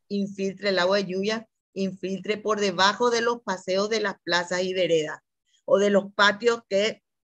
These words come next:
como gran progreso han sido pavimentados, ¿verdad? Eh, plazoletas que por, tranquilamente podrían servir de superficies de absorción de agua de lluvia. Y bueno,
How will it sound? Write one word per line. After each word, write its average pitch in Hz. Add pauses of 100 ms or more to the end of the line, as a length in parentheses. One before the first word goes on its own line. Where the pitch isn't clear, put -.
como 196
gran 196 (180)
progreso 208
han 185
sido 190 (180)
pavimentados, 202
¿verdad? 175 (540)
Eh, 160 (140)
plazoletas 202 (480)
que 185
por, - (520)
tranquilamente 208
podrían 185
servir 175
de 185 (720)
superficies 185
de 196
absorción 175
de 170
agua 160 (100)
de 160
lluvia. - (680)
Y 247
bueno, 185